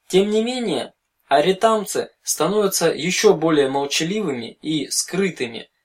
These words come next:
когда они пьяны. Японская рыболовная община Такашима –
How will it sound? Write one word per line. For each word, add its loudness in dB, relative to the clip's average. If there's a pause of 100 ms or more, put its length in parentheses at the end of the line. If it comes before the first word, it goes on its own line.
(120)
когда 2
они -2
пьяны. -6 (2500)
Японская 2
рыболовная 2
община -4
Такашима – -2